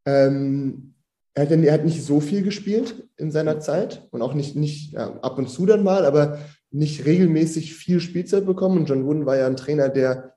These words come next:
mit einer ganz, ganz kleinen Rotation gespielt hat, so mit, weiß nicht, sechs, sieben Spielern. Und die restlichen saßen am meisten auf der Bank. Und er war oft jemand von denen, die nicht so viel Spielzeit bekommen haben. Und ich glaube, äh, das findet er, also wenn man ihn danach fragt, sagt er immer wieder, dass er schade findet, dass er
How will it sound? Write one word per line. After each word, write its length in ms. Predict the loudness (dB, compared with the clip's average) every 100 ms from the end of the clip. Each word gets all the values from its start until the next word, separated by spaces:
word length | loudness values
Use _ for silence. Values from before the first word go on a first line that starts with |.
| _
mit 140 | -2
einer 80 | -2
ganz, 240 | -2 -4 -4
ganz 220 | -6 -4
kleinen 260 | -2 0
Rotation 480 | 0 -2 -4 -2 -4
gespielt 340 | -4 -4 -4 -2
hat, 140 | -4
so 80 | -2
mit, 280 | -4 -4 -12 _ _ _ -6
weiß 160 | -4
nicht, 220 | -4 -8
sechs, 340 | -2 -2 -2 -4
sieben 320 | -2 0 0
Spielern. 760 | -4 -4 0 2 0 -6 -14 -20 _
Und 200 | -8 -4
die 60 | 0
restlichen 440 | 0 -2 -4 0
saßen 300 | 0 0 -2
am 100 | 0
meisten 240 | -2 -2
auf 140 | -8 -2
der 100 | 0
Bank. 260 | 2 0
Und 120 | -2 -2
er 80 |
war 140 | -2 -2
oft 180 | -4 -4
jemand 240 | -4 -2
von 160 | -4 -2
denen, 160 | -2
die 100 | -2
nicht 160 | -6 -8
so 60 |
viel 140 | -12 -12
Spielzeit 360 | -8 -2 -2
bekommen 300 | -2 -6 -6
haben. 300 | -4 -6 -6 -10 -20 _ -12
Und 100 | -12
ich 160 | -6
glaube, 300 | -2 0 0
äh, 400 | -2 -2 -2 -4
das 120 | -8
findet 220 | -2 0 2
er, 160 | 2
also 320 | 2 -2 -6 -18 _ _ _ _ _ -8
wenn 140 | 0
man 140 | 2 4
ihn 120 | 4
danach 280 | 4 4 0
fragt, 380 | 2 2 2 2
sagt 180 | 2
er 40 | 4
immer 180 | 4 4
wieder, 120 | 2
dass 120 | 2
er 60 | -4
schade 300 | -2 -2 0
findet, 300 | -2 -2 -4
dass 120 | -2
er 300 | -2 -2